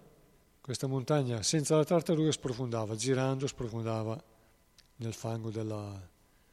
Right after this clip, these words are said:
della, del fondo della, dell'oceano di latte.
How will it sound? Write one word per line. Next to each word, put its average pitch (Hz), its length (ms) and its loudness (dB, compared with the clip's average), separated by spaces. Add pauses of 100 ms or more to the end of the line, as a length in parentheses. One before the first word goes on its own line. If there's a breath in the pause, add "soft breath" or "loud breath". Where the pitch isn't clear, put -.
(1000 soft breath)
della, 107 520 -6
del 107 180 -4
fondo 117 460 -4
della, 107 600 -6
dell'oceano 113 420 -6
di 101 120 -10
latte. 101 400 -14